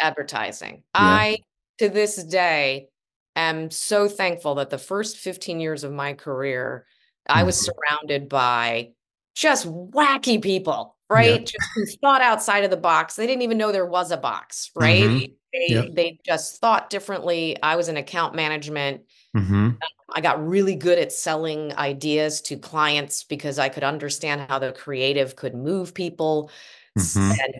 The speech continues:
Speaker 1: and the value proposition and positioning, like, all of that skill set that I now have in my M and A work,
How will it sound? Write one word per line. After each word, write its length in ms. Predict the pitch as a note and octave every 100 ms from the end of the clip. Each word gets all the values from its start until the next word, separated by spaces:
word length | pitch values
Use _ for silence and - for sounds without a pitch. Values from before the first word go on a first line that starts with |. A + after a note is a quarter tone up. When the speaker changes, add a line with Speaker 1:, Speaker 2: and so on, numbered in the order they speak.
| -
Speaker 1:
and 280 | C3+ B2+ A#2
the 40 |
value 440 | A#2+ C3+ F3 G#3 G#3
proposition 840 | G#3 F#3+ G3 E3 F#3 - F#3 E3+
and 160 | C3 A#2+
positioning, 520 | C3 C#3 F#3 F#3 F3+
like, 280 | D#3+ C#3 -
all 400 | D3+ G3 G#3+ G3
of 80 | D3+
that 200 | C#3+ C3+
skill 380 | - - D#3 D3
set 280 | D3 C3+ -
that 100 | C3+
I 140 | C3+ D3
now 240 | C#3+ C3+
have 300 | C3 D3+ D#3
in 100 | C#3
my 160 | C3 A#2+
M 180 | - C#3
and 80 | C3
A 160 | D3
work, 440 | E3+ C#3 A#2 -